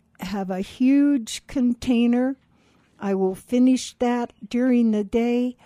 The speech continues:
I also have, uh, non-sugared juice, and, no, that's not true. It's not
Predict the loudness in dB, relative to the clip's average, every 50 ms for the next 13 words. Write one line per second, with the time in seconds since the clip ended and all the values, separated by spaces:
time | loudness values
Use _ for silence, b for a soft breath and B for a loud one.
0 | b b b b b _ -6 -4 -2 0 0 0 0 -2 -4 -6 -6 -4 -2 -2
1 | -2 -2 -4 -6 -6 -6 -6 -4 -4 -4 -4 -4 -6 -6 -8 -10 -10 -10 -10 -8
2 | -8 -6 -8 -8 -10 -12 -16 _ -20 -20 -20 -12 -6 -2 -2 0 2 4 4 4
3 | 2 2 0 -4 -2 0 0 -2 -2 -2 -6 -10 -8 -4 -2 0 2 0 0 -2
4 | -4 -14 -16 -16 b b b b b b b b b b b b _ _ _ _
5 | _ -2 -2 -2 0 -2 -4 -4 -6 -8 -10 _ _ _ _ _ _ _ -6 -4
6 | -4 -2 -2 -4 -6 -6 -4 -4 -2 -2 -4 -6 _ -18 -10 -8 -8 -8 -6 -8
7 | -12 -10 -8 -6 -4 -2 -2 -4 -6